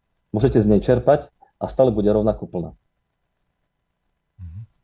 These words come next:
Speaker 2: Eh, spomínali ste, oče, ešte sa vrátim trošičku k tomu chrámu vášmu,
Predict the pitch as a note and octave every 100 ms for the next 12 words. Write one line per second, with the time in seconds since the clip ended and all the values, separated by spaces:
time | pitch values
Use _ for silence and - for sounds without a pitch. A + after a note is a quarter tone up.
0 | _ _ _ A#3+ B3+ _ - - - -
1 | _ F2 F#2 F2 E2+ - G#2 A#2 D3 C3+
2 | - F#2 G#2+ A2 G2+ - - F2+ F2+ G2
3 | G#2+ G2 F2+ F2+ G#2 - E2+ - G2 F#2+
4 | F2+ - F#2+ F2+ F#2 F2+ F2+ F2+ F#2+ A2